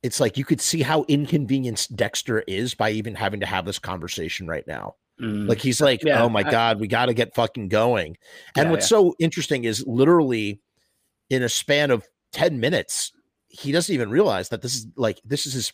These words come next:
Speaker 1: final day on Earth. He's about to be
Speaker 2: Mm-hmm.
Speaker 1: murdered. And he welcomes it. And he goes from wanting to live and run away in the course of a ten-minute conversation with his son to being like, "Yeah, okay,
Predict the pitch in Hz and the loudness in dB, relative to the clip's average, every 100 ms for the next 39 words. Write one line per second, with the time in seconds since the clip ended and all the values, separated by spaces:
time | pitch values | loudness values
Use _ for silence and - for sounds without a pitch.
0 | - 120 113 104 95 98 80 - 101 - | -4 0 0 0 0 -2 -2 -4 -4 -4
1 | - - 117 104 113 110 101 92 90 95 | -14 -6 -4 0 0 0 -2 -4 -4 0
2 | 101 87 87 - _ _ _ _ - 131 | 0 0 -4 -10 _ _ _ _ 0 2
3 | 104 113 - 117 90 87 53 - 131 123 | 4 2 2 0 0 -4 -4 -4 -2 2
4 | 147 160 156 127 123 143 139 127 107 117 | 4 4 2 0 2 2 0 -2 0 2
5 | 131 123 110 117 107 107 120 98 90 - | 4 2 -2 -2 0 2 4 2 0 -8
6 | _ _ _ _ _ _ 151 131 113 135 | _ _ _ _ _ _ -4 -2 0 4
7 | 151 - 117 - 165 165 156 - 151 131 | 4 4 -2 -2 -2 0 -2 -2 -2 -2
8 | 120 123 120 120 107 104 - 120 110 98 | 0 -2 -4 -6 -6 -4 -2 0 -2 -4
9 | 95 110 95 - 98 90 98 110 87 82 | -4 -2 -4 0 2 2 2 0 0 -2